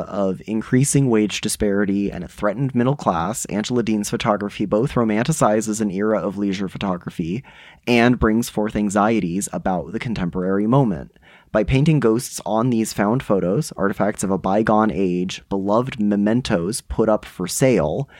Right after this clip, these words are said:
Dean points out that these moments have passed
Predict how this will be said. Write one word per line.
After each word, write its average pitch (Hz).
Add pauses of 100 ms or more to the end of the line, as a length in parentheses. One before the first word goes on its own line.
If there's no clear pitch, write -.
(320)
Dean 131
points 127
out 95
that 95
these 110
moments 104 (200)
have 113
passed -